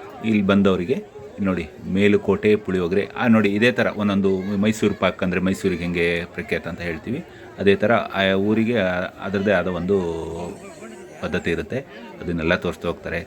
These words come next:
ಆ, ನಿಮಗೆ ಸಸ್ಯಾಹಾರಿ ಇರ್ಬೋದು, ಶಾಕಾಹಾರಿ ಇರ್ಬೋದು, ಪ್ರತಿಯೊಂದೂ ಅವ್ರವ್ರಿಗೆ ಯಾವುದ್ಯಾವ್ದು ಇಷ್ಟ ಅದನ್ನು ಸೆಲೆಕ್ಟ್ ಮಾಡಿಕೊಂಡು ಅವ್ರವರು ತಿಂದ್ಕೊಂಡು ಅದು ಟೇಸ್ಟ್ ನೋಡಿಕೊಂಡು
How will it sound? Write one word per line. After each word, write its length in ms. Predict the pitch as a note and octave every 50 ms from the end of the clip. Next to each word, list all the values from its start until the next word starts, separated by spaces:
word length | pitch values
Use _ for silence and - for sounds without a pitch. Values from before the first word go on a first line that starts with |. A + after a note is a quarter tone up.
| - - - - - - - - F2+
ಆ, 140 | E2+ E2+ E2
ನಿಮಗೆ 440 | E2+ F2 F2 E2+ F2 F2 F2 E2
ಸಸ್ಯಾಹಾರಿ 520 | - - - E2 - - G2 F2+ F2 E2+ F2
ಇರ್ಬೋದು, 400 | E2+ D#2 E2 E2+ E2 D#2 E2+ E2
ಶಾಕಾಹಾರಿ 480 | - - E2+ E2 - - F#2 F2 E2
ಇರ್ಬೋದು, 580 | E2+ E2 D#2 D#2 E2 D#2+ E2 F2 F#2 - - - - - - - - -
ಪ್ರತಿಯೊಂದೂ 440 | - F#2+ F#2+ - A#2+ A2+ A2 A2 A2 G#2 F2+ - - - -
ಅವ್ರವ್ರಿಗೆ 540 | - G#2 A#2 B2 C3 C3 C3 C3+ B2 C3+ B2+
ಯಾವುದ್ಯಾವ್ದು 400 | A2+ G#2+ A2+ B2 C3+ C3+ C3 B2 B2 B2 A#2+ A#2 A2+ G2+ G2+ G2 G#2+
ಇಷ್ಟ 120 | A2+ - C#3
ಅದನ್ನು 240 | B2 G#2+ G#2+ G2+
ಸೆಲೆಕ್ಟ್ 260 | - G#2 G2+ G2+ - A2+
ಮಾಡಿಕೊಂಡು 400 | G2+ G2 - - G#2 G#2+ A#2+ C#3+ D3+ D#3 - - - D#3 F3 - - - -
ಅವ್ರವರು 420 | - G#2 G#2 G2 F#2+ F#2+ G#2 A#2 A2+ - B2+ B2+ A#2 - - - - - -
ತಿಂದ್ಕೊಂಡು 400 | A2 G#2 G2 F#2+ F#2+ F#2 F#2 G2+
ಅದು 240 | G2+ F2+ F2+ D#2+ -
ಟೇಸ್ಟ್ 220 | G2+ G2+ F#2+ -
ನೋಡಿಕೊಂಡು 340 | F#2+ F2 E2 - F2+ F#2 G#2+